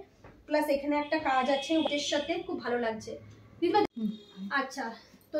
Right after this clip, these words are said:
next purchase হচ্ছে এইটা, দেখাচ্ছি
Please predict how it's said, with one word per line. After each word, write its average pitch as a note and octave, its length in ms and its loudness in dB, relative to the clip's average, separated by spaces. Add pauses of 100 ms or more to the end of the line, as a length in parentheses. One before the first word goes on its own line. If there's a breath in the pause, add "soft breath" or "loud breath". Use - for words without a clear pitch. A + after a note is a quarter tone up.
next E4+ 440 -2
purchase F4 520 4
হচ্ছে F4+ 360 -2 (960)
এইটা, D4+ 340 2 (2000)
দেখাচ্ছি B3+ 360 -10